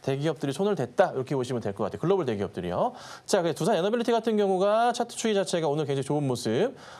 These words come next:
오 퍼센트대까지 올라갔기도 했었고요. 우진 같은 경우도 바닥에서 좀 돌리는 모습이에요. 대체로 이제 원전 관련주, 에스엠알 관련주들이 바닥에서 살짝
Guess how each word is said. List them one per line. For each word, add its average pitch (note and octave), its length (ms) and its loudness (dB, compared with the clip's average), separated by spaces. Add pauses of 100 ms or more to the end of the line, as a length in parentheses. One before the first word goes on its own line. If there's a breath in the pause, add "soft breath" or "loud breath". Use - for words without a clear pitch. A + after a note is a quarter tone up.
오 C3+ 100 0
퍼센트대까지 C#3 640 -2
올라갔기도 G#2+ 540 -2
했었고요. B2+ 640 -2 (400 loud breath)
우진 G3 380 2
같은 B3 300 2
경우도 G3+ 680 2 (240 loud breath)
바닥에서 D#3+ 400 2
좀 D3+ 100 0
돌리는 F#3 380 0
모습이에요. A#2 520 0
대체로 C4+ 500 0
이제 G3 400 2
원전 D#3 400 2
관련주, F#3 400 2
에스엠알 B3 340 2
관련주들이 E3 640 0 (280 loud breath)
바닥에서 F#3+ 680 0 (180 loud breath)
살짝 C4+ 600 2